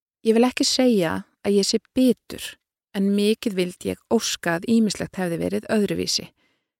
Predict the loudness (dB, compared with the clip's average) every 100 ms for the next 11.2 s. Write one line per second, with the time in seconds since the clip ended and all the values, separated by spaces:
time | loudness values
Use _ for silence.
0 | _ -2 0 2 2 4 4 4 2 -2
1 | -2 -2 0 -2 0 0 2 2 2 -2
2 | -4 -6 -2 0 2 0 -2 -4 0 0
3 | 0 -4 -6 -6 -16 -20 -20 _ 2 4
4 | 4 2 0 -4 -4 -4 -6 -6 -2 -2
5 | 0 -6 -2 -2 0 -4 -4 -6 -10 _
6 | _ _ _ _ -2 2 4 4 4 6
7 | 6 2 -4 _ _ -4 0 2 2 0
8 | -2 0 -2 -2 -4 -2 -2 -2 -4 -2
9 | -4 -2 -2 -2 -4 -4 -2 -2 -2 -2
10 | 0 2 2 0 -2 -2 -2 -2 -2 -4
11 | -4